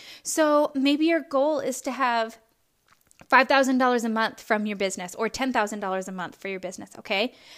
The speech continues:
How did she do that? Did she set, did she just, you know, put that idea out there and then make a couple,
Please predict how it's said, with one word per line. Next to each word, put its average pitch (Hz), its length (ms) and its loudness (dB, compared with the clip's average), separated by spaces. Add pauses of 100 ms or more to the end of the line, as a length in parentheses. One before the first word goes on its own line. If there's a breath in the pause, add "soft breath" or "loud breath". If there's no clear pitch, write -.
(120 loud breath)
How 349 120 0
did 370 160 -2
she 359 160 -2
do 320 200 -6
that? - 300 -4 (300 loud breath)
Did 330 180 2
she 359 160 6
set, 330 420 0 (360)
did 269 180 -2
she 330 140 2
just, 330 300 -2
you 294 100 2
know, 247 140 2
put 339 360 0
that 294 100 4
idea 262 360 2
out 247 240 0
there 262 340 2
and 226 140 -2
then 214 460 0
make 233 260 -4
a 247 60 0
couple, 226 560 -2